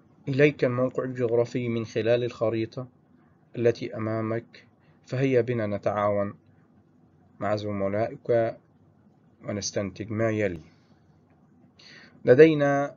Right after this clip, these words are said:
من خلال الخريطة بأن دولة قطر تقع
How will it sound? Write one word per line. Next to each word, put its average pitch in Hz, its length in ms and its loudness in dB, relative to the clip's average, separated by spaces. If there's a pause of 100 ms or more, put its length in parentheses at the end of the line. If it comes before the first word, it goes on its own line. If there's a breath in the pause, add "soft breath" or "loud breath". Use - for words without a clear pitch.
من 127 160 -12
خلال 123 400 -2
الخريطة 135 640 -4
بأن 117 360 -8
دولة 117 300 -4 (100)
قطر 123 420 -4 (500 soft breath)
تقع 120 500 -4